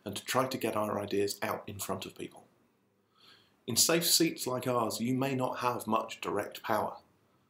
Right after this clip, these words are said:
but at least you're free. You don't have to worry about who you let in by not voting for one of the majors. It's very unlikely that anyone else will take the seat.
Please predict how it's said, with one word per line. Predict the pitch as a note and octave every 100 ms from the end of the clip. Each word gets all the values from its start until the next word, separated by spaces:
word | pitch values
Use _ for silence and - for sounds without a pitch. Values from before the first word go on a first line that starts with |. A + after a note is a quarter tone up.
| _
but | -
at | A2+
least | D3+ E3+ -
you're |
free. | D#3+ - D3+ - - _ _ _ _ _ _ _ -
You | C#3
don't | F#3 F3+
have | -
to | E3+
worry | D#3 F#3 B2+
about | - -
who | B2+
you | D3+ D3 C3+
let | B2+ D3
in | - - _ - -
by | G#2
not | A2 A#2 G#2
voting | A2+ A#2 A2
for | A2
one | A2
of | G#2+
the | G#2+
majors. | D3 C#3 - - - - -
It's | B2+
very | A#2+ D3 E3
unlikely | D#3 C#3+ D#3 - B2
that | A#2
anyone | A2 C3 B2
else | B2 A#2+ A#2+
will |
take | A#2 C3 -
the |
seat. | - - D3 -